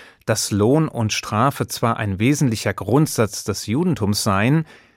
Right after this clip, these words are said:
dass die Passagen in der Tora aber nicht unbedingt wörtlich zu verstehen seien. Aufgrund der Beschränktheit des Verstandes vieler Menschen bedürfe es allerdings einprägsamer Sprachbilder. Viele seien nämlich wie Kinder,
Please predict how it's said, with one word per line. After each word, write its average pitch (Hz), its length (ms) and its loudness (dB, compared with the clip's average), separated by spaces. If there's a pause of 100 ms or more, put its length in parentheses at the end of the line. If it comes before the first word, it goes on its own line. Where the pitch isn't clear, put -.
(240)
dass 135 220 0
die 120 120 -2
Passagen 127 720 0
in 110 140 -4
der 101 180 0
Tora 110 580 0
aber 107 240 0
nicht - 400 0
unbedingt 151 580 2
wörtlich 147 380 0
zu 107 120 -6
verstehen 95 520 -4
seien. - 320 -14 (840)
Aufgrund 127 840 0
der 170 80 2
Beschränktheit 131 920 0
des 120 140 -4
Verstandes 127 500 0
vieler 107 240 2
Menschen 110 520 2 (320)
bedürfe 131 480 2
es - 200 -4 (100)
allerdings 135 640 0
einprägsamer 107 1080 0
Sprachbilder. - 880 -6 (960)
Viele 170 440 2
seien 123 420 4
nämlich 117 400 2
wie 117 80 2
Kinder, 107 580 2